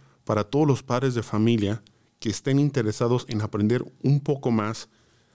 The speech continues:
sobre cómo funciona nuestro distrito. A esto le estamos llamando la Academia de Liderazgo Familiar y Comunitario de Alamosa. Hemos diseñado tres sesiones de sesenta minutos cada una,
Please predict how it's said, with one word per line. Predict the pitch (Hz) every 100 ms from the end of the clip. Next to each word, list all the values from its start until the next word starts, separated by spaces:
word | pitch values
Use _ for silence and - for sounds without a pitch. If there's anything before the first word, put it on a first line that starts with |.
| _
sobre | - 107 110
cómo | - 139 156
funciona | 151 113 127 127
nuestro | 117 - 104
distrito. | 98 - 101 - 92 - - - _ - - - _ - - _ _ _ _ -
A | 110 107
esto | 151 - 117
le | 104
estamos | - 120 127
llamando | 127 113 117 120 160 - _ _ -
la | 117
Academia | 110 117 113 139 165
de | 147
Liderazgo | 117 113 113 120 - 135
Familiar | - 110 101 104 123 139 - _ -
y | 127
Comunitario | - 113 107 101 - 120 113
de | 104
Alamosa. | 98 92 104 107 - - _ _ _ _ _ _ _ _ _ _
Hemos | - 131 165 147
diseñado | 127 120 117 113 135 139 - _ _
tres | 117 127
sesiones | - 180 - 123 113 151 - - _ _ _ _ _ _ -
de | 113
sesenta | 113 - 123 131 156
minutos | 123 113 110 131 -
cada | 135 131
una, | 104 110 123